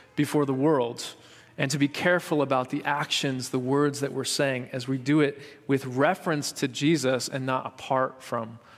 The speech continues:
the work and the word of Jesus. I want to take you to one final picture in the scriptures,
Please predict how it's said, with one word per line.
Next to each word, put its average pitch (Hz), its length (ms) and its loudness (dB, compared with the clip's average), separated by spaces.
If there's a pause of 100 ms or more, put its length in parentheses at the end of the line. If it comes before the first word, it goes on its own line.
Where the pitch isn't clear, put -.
(180)
the 127 80 0
work 123 280 0
and 120 100 -4
the 120 60 -4
word 120 440 -2
of 117 140 -6
Jesus. - 680 -8 (420)
I - 260 -8
want 165 120 2
to - 40 0
take 185 180 4
you 180 60 6
to 160 60 6
one 151 280 4
final 151 360 2
picture - 460 0
in 127 140 -4
the 123 80 -2
scriptures, 120 800 -4